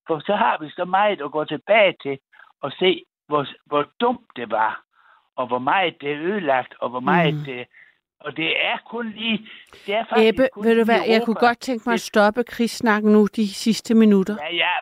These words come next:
Speaker 1: men det er da, det er vigtigst, det er da det vigtigste, vi har at snakke om, det er da at få stoppet det der vanvid.
Speaker 2: Ja, det kan
Speaker 1: Ja.
Speaker 2: vi blive enige om. Det vil jeg gerne, øh, ende på.
Speaker 1: Ja,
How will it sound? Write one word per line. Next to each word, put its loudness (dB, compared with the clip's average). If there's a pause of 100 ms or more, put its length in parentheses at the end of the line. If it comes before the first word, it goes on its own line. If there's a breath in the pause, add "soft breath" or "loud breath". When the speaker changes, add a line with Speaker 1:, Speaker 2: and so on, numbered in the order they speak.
Speaker 1:
men -4
det 0
er -6
da, 0 (240)
det -6
er -8 (120)
vigtigst, -6 (340 loud breath)
det -2
er 0
da 0
det -10
vigtigste, -4
vi -4
har 0
at -2
snakke -2
om, -2 (400 loud breath)
det 2
er 2
da 2
at -4
få -4
stoppet -2
det -10
der -6 (240)
vanvid. -2
Speaker 2:
Ja, 4 (400)
det 0
kan 0
Speaker 1:
Ja. 4
Speaker 2:
vi 2
blive 2
enige 2
om. -4 (200)
Det 2
vil 0
jeg 0
gerne, 2
øh, -2 (120)
ende 6
på. 4
Speaker 1:
Ja, -4